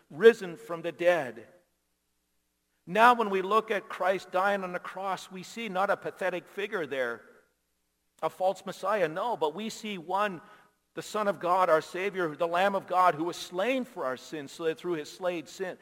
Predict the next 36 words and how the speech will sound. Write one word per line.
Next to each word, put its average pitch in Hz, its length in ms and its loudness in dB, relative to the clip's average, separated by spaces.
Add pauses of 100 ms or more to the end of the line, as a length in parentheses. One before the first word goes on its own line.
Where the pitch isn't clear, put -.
(140)
through 214 140 -4
his, 170 300 -4 (520)
through 180 160 -4
his 147 180 -6
death, 190 360 0
we 185 160 -10
might 139 320 -10
be 127 220 -14 (300)
cleansed 160 460 -10
and 131 100 -16
forgiven 170 420 -12
of 107 100 -12
our 113 140 -18
sin. 107 500 -18 (2500)
And 127 80 -16
we 123 80 -10
know 139 260 -6
that 120 140 -10
through 139 240 -14
the 123 80 -6
life-giving 117 560 -10
power 120 380 -12
of 107 120 -20
God 117 300 -10
and 107 100 -16
holy 117 320 -16
baptism, 110 600 -14 (160)
baptism 117 440 -12
in 98 80 -18
his 101 140 -20
word, 113 460 -14 (1000)
we 123 180 -16
too 127 260 -16
experience 120 640 -14
a 104 40 -20
spiritual 135 840 -12